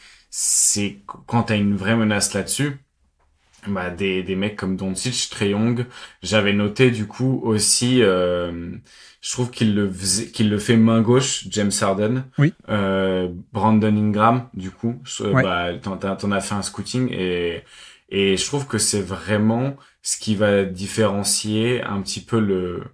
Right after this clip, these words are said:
Speaker 1: les passeurs, euh, basiques de, enfin, en tout cas, les très bons passeurs sur pick and roll avec l'élite du pick and roll.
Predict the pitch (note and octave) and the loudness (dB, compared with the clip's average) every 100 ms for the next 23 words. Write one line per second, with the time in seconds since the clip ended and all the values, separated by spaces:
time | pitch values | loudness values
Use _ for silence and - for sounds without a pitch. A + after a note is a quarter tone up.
0 | _ - F#2 F#2 - G#2 - G#2 G2+ G#2 | _ -8 -4 -4 -2 0 2 2 2 2
1 | G2 F2+ F2 F2 F2 G2 - G#2+ - F#2+ | -2 -6 -6 -8 -10 -12 -14 -16 -4 -4
2 | F2 A2 - - - - - - F2 G2+ | -2 -4 -4 -12 -14 -20 -18 -14 -6 0
3 | G2+ G#2 F#2+ F2+ F2+ E2+ G2 G2+ - B2+ | 2 2 0 -2 -6 -6 -6 -6 0 0
4 | G2+ - - A#2+ A#2 A2+ G#2+ A2+ A2+ - | 0 -2 0 0 2 2 0 0 -4 -6
5 | G2+ G#2 G#2 G2 A2+ G2+ F#2+ G2+ - G2+ | -8 -6 -4 0 2 2 0 -2 -2 -4
6 | G2+ A2+ A#2 G2+ - F#2+ F#2+ F2+ A#2+ | 0 0 -2 -8 -12 -10 -8 0 0